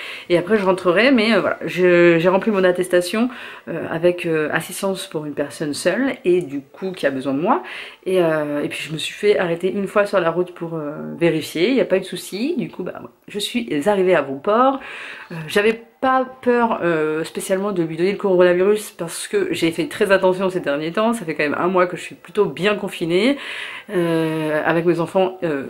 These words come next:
personne n'est sorti. Moi, je suis allée travailler, mais j'ai fait hyper attention. J'avais aucun symptôme, donc c'est vrai qu'on sait jamais, mais je pense pas du tout, euh, enfin, à moins que je me trompe, mais je ne pense pas. Elle, euh, voilà, elle n'a pas de risque. Et puis, de toute façon, honnêtement, pour ma maman, je,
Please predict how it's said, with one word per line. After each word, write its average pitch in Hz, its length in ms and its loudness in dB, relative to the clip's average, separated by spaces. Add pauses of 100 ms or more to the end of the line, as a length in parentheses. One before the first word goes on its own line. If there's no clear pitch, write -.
personne 185 260 -2
n'est 170 100 2
sorti. 208 600 0
Moi, 180 100 4
je 170 60 0
suis - 100 -2
allée 147 140 0
travailler, 170 380 2
mais 151 60 0
j'ai - 120 -10
fait 175 100 -8
hyper 160 240 -2
attention. 170 380 -2 (580)
J'avais 170 220 -2
aucun 208 200 4
symptôme, 196 460 2
donc - 160 -4
c'est 185 120 0
vrai 185 140 4
qu'on 170 140 -2
sait 147 140 -8
jamais, 202 280 2
mais 185 320 6
je 175 140 0
pense 170 260 -2
pas 208 200 0
du 175 180 -8
tout, 208 240 -6
euh, 160 400 0 (560)
enfin, - 140 -10 (640)
à 165 60 -4
moins 165 100 0
que 147 80 -2
je 160 60 -2
me 165 60 2
trompe, 240 200 0
mais 202 80 2
je 175 80 2
ne 190 80 2
pense 185 240 0
pas. - 240 -6 (120)
Elle, 185 180 4
euh, 147 220 2
voilà, 135 200 -2
elle 139 80 -2
n'a 131 60 -4
pas 143 120 -2
de 156 80 0
risque. 220 360 2
Et 175 40 -10
puis, 170 140 -8
de 160 40 -6
toute - 80 -12
façon, 196 380 -2
honnêtement, 175 340 0
pour 180 120 -6
ma 156 100 0
maman, 151 400 0
je, 160 120 -4